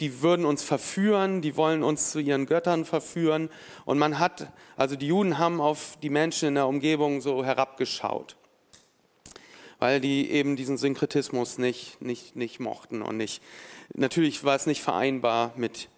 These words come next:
mit ihrem Glauben an Gott und ihren strengen Regeln und so weiter.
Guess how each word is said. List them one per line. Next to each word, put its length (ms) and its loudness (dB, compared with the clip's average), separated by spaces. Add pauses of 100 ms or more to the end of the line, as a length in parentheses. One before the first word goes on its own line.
(180)
mit 300 -6
ihrem 220 -2
Glauben 440 -2
an 140 -6
Gott 340 -4
und 160 -6
ihren 160 0
strengen 380 -2
Regeln 580 0
und 280 -8 (460)
so 200 0
weiter. 440 2